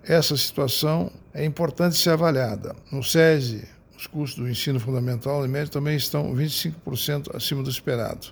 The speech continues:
É a nossa contribuição tentando melhorar, dando sugestões para que a gente possa ter uma implantação de novas escolas na mesma área do Sistema S,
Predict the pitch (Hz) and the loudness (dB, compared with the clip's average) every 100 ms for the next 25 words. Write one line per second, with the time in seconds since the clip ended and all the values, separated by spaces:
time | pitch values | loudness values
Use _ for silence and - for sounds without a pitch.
0 | - - 254 240 - 214 220 196 175 131 | -6 0 2 4 4 2 2 2 2 2
1 | 185 170 139 123 151 151 143 131 - - | 2 2 0 0 0 0 2 0 -2 -8
2 | - 143 143 139 139 147 117 - - 143 | -14 -6 0 2 4 2 0 -6 -6 -4
3 | 135 - 139 123 113 - 156 139 - 127 | -2 0 0 0 0 0 2 2 -2 -6
4 | - 131 139 127 - 139 135 - - 107 | -4 -2 -2 -4 -2 0 2 0 -2 -6
5 | - - 160 143 147 143 127 139 127 123 | -18 -20 -8 -2 0 0 0 -2 0 -2
6 | - 151 147 127 104 123 123 135 143 131 | -2 0 0 0 -2 -2 -2 0 0 -2
7 | 120 110 - 139 147 139 120 - - - | -2 -4 -4 -2 0 0 -2 -6 -10 -10
8 | - 135 147 135 143 160 127 139 127 147 | -2 2 4 4 4 2 2 0 0 0
9 | 135 120 123 - - 131 127 147 156 - | 0 -2 -4 -4 -2 -2 0 0 0 -2